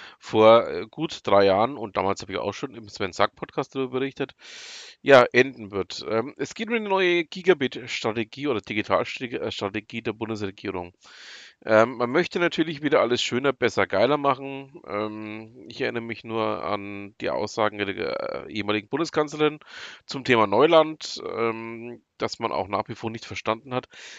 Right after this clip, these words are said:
was denn da tatsächlich eigentlich gespielt wird oder wie das Ganze auch funktionieren soll. Ja,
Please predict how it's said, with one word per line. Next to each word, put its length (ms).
was 240
denn 120
da 120
tatsächlich 640
eigentlich 280
gespielt 420
wird 120
oder 180
wie 80
das 160
Ganze 260
auch 80
funktionieren 520
soll. 260
Ja, 500